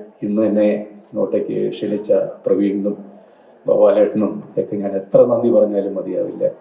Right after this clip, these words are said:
സി ടി എമ്മയുടെ ബാക്കിയുള്ള എല്ലാവർക്കും, നന്ദഗോവിന്ദ് തൊട്ട് എല്ലാ, അനൂപ്, എല്ലാവർക്കും, ആ, നന്ദി,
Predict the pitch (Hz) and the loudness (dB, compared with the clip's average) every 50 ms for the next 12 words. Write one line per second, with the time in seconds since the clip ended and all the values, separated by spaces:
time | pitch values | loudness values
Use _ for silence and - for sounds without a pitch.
0 | - - - - _ _ _ - - 98 - - 101 95 95 95 95 - - - | -20 -20 -20 -20 _ _ _ -6 -6 -4 -2 -2 0 0 0 0 0 -2 0 0
1 | 95 95 - - - - - - 131 110 107 113 123 123 123 117 - - - - | 0 -2 -2 -4 -6 -4 -4 -2 -2 0 4 6 6 6 6 4 0 -4 -8 -12
2 | - - - 104 98 92 - - 95 101 98 98 95 92 98 95 - - - - | -14 -14 -10 -10 -4 -2 -2 0 0 0 -2 -2 -4 -6 -6 -8 -8 -6 -6 -6
3 | - 98 98 101 101 101 98 104 104 101 - 101 101 - - 139 151 160 160 135 | -4 0 2 2 4 4 2 2 0 0 -2 -2 -4 -2 0 2 4 6 6 6
4 | 120 104 - - - - - - - - - _ _ _ _ _ _ _ _ _ | 4 2 0 -4 -8 -14 -18 -20 -20 -20 -20 _ _ _ _ _ _ _ _ _
5 | - - _ _ _ _ _ - - 101 98 - 101 - - - - - - - | -20 -20 _ _ _ _ _ -2 0 2 2 2 2 0 -2 -4 -8 -14 -20 -20
6 | - - _ _ _ _ _ _ - 107 107 107 113 107 | -20 -20 _ _ _ _ _ _ -2 0 2 2 2 2